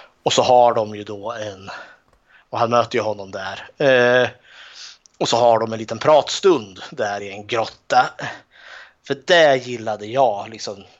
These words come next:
deras fram och tillbaka där. Det var nästan så att jag ville ha lite mer utav det. Eh, hur,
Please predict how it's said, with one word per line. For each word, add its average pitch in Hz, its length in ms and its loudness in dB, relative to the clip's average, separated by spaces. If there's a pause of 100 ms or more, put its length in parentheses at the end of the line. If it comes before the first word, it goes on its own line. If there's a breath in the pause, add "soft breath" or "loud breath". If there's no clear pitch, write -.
(100)
deras 101 400 -8
fram 107 400 0
och 104 80 -10
tillbaka 123 760 2
där. - 260 -12
Det 113 60 -14
var 113 100 -10
nästan 110 240 -8
så 113 160 -4
att 104 120 -8
jag 107 80 -2
ville 104 220 -6
ha 101 280 0 (440 loud breath)
lite 110 260 0
mer 120 840 2 (600 loud breath)
utav 101 500 2
det. - 260 -6 (500)
Eh, 202 180 4
hur, 104 240 -2